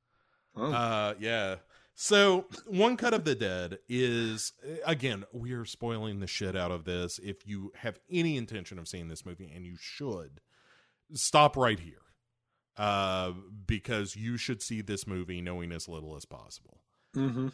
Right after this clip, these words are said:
Speaker 2: All right. That said, let's talk about this 'cause I'm, I've been dying to talk about this movie with somebody.
Speaker 1: <laughs>
Speaker 2: It's a, it's a, it's a movie that you just, after you see it, you're just like, "I need,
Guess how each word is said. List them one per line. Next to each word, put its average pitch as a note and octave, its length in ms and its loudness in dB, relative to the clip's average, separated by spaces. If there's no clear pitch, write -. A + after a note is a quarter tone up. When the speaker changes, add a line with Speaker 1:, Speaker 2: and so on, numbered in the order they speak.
Speaker 2:
All A2+ 80 -2
right. F#2 220 -2
That B2+ 200 4
said, G#2+ 300 0
let's G#2 220 -2
talk G#2 180 -4
about F2+ 220 -6
this F2+ 180 -6
'cause F2+ 180 -10
I'm, F2+ 200 -6
I've F2+ 160 -6
been F2 160 -6
dying F2 220 -2
to E2 60 -6
talk E2+ 260 -10
about D#2+ 200 -10
this E2 180 -14
movie - 140 4
with - 240 2
somebody. - 380 -6
Speaker 1:
<laughs> - 40 -16
Speaker 2:
It's D3 160 0
a, E3+ 180 6
it's D#3+ 140 4
a, D#3 140 0
it's E3+ 240 2
a - 20 -2
movie D#3+ 460 -2
that A2+ 420 4
you A2 220 -8
just, A#2 280 -4
after A#2 240 0
you D#3 120 0
see C3 180 0
it, A2+ 60 -4
you're G#2 100 -4
just F#2+ 180 -8
like, F#2+ 140 -8
"I G2 80 -4
need, G2 240 -6